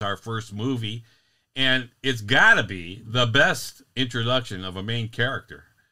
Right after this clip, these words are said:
that <laughs> you can possibly have. And the slow reveal was terrific. And Eon Productions just did a spectacular job on this one. Yeah,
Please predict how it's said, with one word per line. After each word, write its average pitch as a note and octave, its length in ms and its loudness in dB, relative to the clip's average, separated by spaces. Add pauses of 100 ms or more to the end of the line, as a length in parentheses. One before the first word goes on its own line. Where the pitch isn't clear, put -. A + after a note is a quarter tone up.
(140)
that A#2 340 0
<laughs> - 80 -6
you A3 120 0
can B2 300 -6
possibly B2 640 0
have. G2 540 -2 (180)
And C3+ 300 0
the B2 140 -6
slow D#3 340 -2
reveal A#2+ 500 -2
was A2 160 -2
terrific. C#3+ 560 -2 (560)
And B2 540 2 (760)
Eon F3 200 -2
Productions B2+ 640 -2 (200)
just D3 300 -4
did B2+ 280 0
a A2 80 -6
spectacular A#2 680 -4
job A2 320 -2
on G2 140 -6
this A#2+ 180 -2
one. F#2 140 -12 (240)
Yeah, F3 200 0